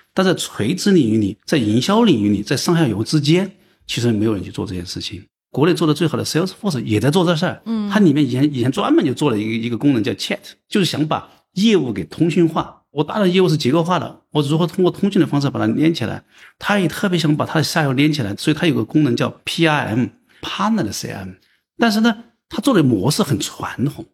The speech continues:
Speaker 1: 它不是我们说基于移动的、基于社交的、基于这种通讯化的，它是结构化的，
Speaker 2: 嗯。
Speaker 1: 所以它就用起来就特别，特别不友好。
Speaker 2: 对。
Speaker 1: 就，就像邮件本身是也可以做到社会化的，
Speaker 2: 嗯。
Speaker 1: 但缺乏这种我们说现代的这种交互要素。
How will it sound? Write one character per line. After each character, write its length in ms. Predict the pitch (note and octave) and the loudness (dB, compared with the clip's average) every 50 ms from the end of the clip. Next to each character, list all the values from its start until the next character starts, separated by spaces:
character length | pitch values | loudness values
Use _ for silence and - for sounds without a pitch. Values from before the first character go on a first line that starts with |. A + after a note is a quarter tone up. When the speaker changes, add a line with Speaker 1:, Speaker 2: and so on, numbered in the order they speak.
| _ _ _ _ | _ _ _ _
Speaker 1:
它 120 | - E3+ | -6 -6
不 180 | D#3 - - D3+ | -6 -2 -2 -2
是 120 | C#3+ - | 0 0
我 220 | D#3 C3 C#3 C#3 A#2+ | -2 -2 -2 -2 -2
们 100 | A#2 A#2+ | -2 0
说 280 | - D3+ D3+ D3 - - - _ _ _ | 0 0 -2 -2 -4 -10 -20 _ _ _
基 240 | - D#3 D#3+ D#3 D3+ | -2 0 2 2 2
于 40 | |
移 180 | - A#2+ G#2+ A2+ | 0 -2 0 2
动 200 | D#3 D#3 C3+ A#2 | 2 2 2 2
的、 240 | G#2+ F#2+ F2 - - _ | -2 -4 -6 -10 -16 _
基 180 | - - D3 C3+ | -4 -2 -2 0
于 60 | C3 | -2
社 200 | - - C#3 C3 | 0 -2 -2 0
交 180 | B2+ C3+ C#3+ | 0 0 0
的、 240 | D3 C3+ F#2+ - - _ - | -2 -2 -4 -6 -10 _ -2
基 180 | - D3+ C#3+ | 0 0 2
于 60 | C3 A#2+ | 2 0
这 60 | C3+ | 2
种 140 | C#3 A2+ - | 2 0 0
通 220 | - C#3 D3+ D3+ | 0 2 2 4
讯 120 | D#3+ E3 | 4 2
化 220 | D#3 D#3 D#3+ C#3+ G#2+ | 2 2 0 -2 -2
的， 140 | - - - _ _ _ - | -6 -10 -14 _ _ _ -8
它 120 | - D3+ | -4 -4
是 80 | C#3 A#2 | -4 -2
结 220 | - - F2+ D2 | -2 -4 -4 -4
构 140 | G#2 D3 D3 | -4 -4 -4
化 180 | D3+ E3 C3+ | -2 -4 -6
的， 200 | G#2+ G2+ - - _ _ _ - | -6 -8 -14 -20 _ _ _ -8
Speaker 2:
嗯。 60 | G#3+ | -6
Speaker 1:
所 160 | G3 F#3+ F3 | -2 0 0
以 40 | D3 | 0
它 100 | B2+ C3+ | 0 0
就 100 | C#3+ D3 C3+ D3 - - | -2 -2 -2 -2 0 2
用 140 | D#3+ E3 D3 | 4 4 4
起 120 | D3+ - | 2 0
来 60 | - | -2
就 100 | A#2 A#2 | -2 -4
特 160 | - - - | -4 -2 -4
别， 60 | D3+ C3+ | -4 -4
特 100 | - D3 | -4 -2
别 140 | C#3 C3 B2 A#2+ - _ | -2 -2 -2 -2 -2 _
不 80 | - D#3+ | 0 0
友 200 | G#2 D#2 F2+ A#2 | 0 0 -2 -4
好。 300 | - - - - _ _ _ | -4 -6 -8 -8 _ _ _
Speaker 2:
对。 100 | G#3+ G#3+ | -4 0
Speaker 1:
就， 120 | G3 F#3+ | 0 0
就 160 | D#3+ - G3+ | 2 2 4
像 140 | G3 F3+ C#3+ | 4 4 4
邮 200 | A#2+ A#2 G#2 C3 | 2 2 2 2
件 180 | D3+ A3 F3+ C#3 - | 2 2 0 -2 0
本 140 | - - - | 0 0 0
身 160 | F#2 - D#3+ | 2 2 2
是 180 | D#3 D#3+ D3+ A#2 - - | 2 2 0 -2 -4 -4
也 140 | - A#2 G#2+ | -6 -6 -4
可 120 | - C3+ | -2 -2
以 40 | B2 | -2
做 160 | A#2 - C3 | 0 0 -2
到 60 | A2+ | 0
社 180 | - - D3 B2 | 0 0 0 0
会 80 | A#2 A2 | 0 0
化 180 | - B2 A#2+ G#2 | -2 -2 -4 -4
的， 180 | F2 E2+ - - - | -6 -8 -12 -14 -12
Speaker 2:
嗯。 160 | G3 G3 F#3 | -10 -10 -4
Speaker 1:
但 200 | F3+ F3 F3 F#3 | -2 -2 -2 -2
缺 180 | F3 - - D#3+ | -2 -2 0 0
乏 140 | C3+ B2 B2+ | 2 0 -2
这 200 | A2 - - C#3 | -2 -2 -2 0
种 40 | B2+ | 2
我 120 | A#2 A2 | 2 2
们 120 | A2+ A2 | 0 -2
说 140 | - - - | -2 -2 -2
现 240 | - - - - D#3+ | -2 -2 0 0 2
代 120 | D3 C#3 | 2 0
的 80 | G#2+ G#2+ | 0 0
这 60 | C3 | -2
种 120 | B2+ A2 G#2 - - - - _ _ _ - | -2 -2 -4 -6 -12 -20 -20 _ _ _ -2
交 140 | - D3+ | -2 -2
互 160 | D3+ D3+ D3+ C#3+ | 0 2 2 2
要 180 | D#3+ D3+ B2+ | 2 0 0
素。 260 | A2+ - - D#3+ D3 | -4 -6 -6 -8 -8